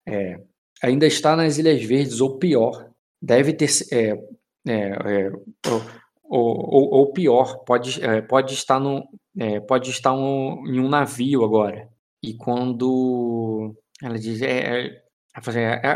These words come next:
acalme-se, querido, não, é, os, os nosso-, o,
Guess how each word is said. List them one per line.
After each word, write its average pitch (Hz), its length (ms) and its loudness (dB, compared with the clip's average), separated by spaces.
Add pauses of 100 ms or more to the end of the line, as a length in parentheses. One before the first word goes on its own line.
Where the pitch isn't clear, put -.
(100)
acalme-se, 147 580 0
querido, 110 460 2
não, 117 600 -6 (340)
é, 92 540 -6 (480)
os, 113 960 -4 (380)
os 113 180 -4
nosso-, 127 480 -2
o, 107 500 -6